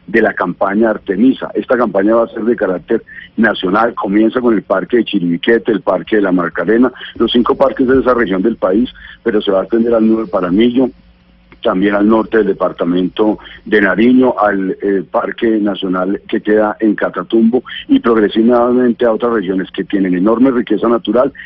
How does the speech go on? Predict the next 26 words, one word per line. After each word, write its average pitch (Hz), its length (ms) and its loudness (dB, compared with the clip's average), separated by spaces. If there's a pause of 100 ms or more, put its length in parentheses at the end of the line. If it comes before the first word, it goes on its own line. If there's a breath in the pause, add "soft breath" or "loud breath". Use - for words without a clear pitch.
(140 loud breath)
y 277 100 2
que - 140 -4
se - 100 -6
está 101 220 -4
perdiendo. 98 500 -2 (260 loud breath)
Un 123 140 2
segundo 143 380 2
componente 104 640 0
de 110 240 2
esa 101 160 -2
estrategia 92 520 -4 (280 loud breath)
es - 120 -4
que - 140 -8
se 123 80 0
ha 123 60 2
vinculado 104 580 0
al 85 100 -6
Consejo 104 440 -2
de 127 80 2
Seguridad 90 420 -2
Nacional, 104 460 -2
que - 80 -6
es 92 80 0
la 101 60 0
máxima 117 460 2
instancia 95 560 -4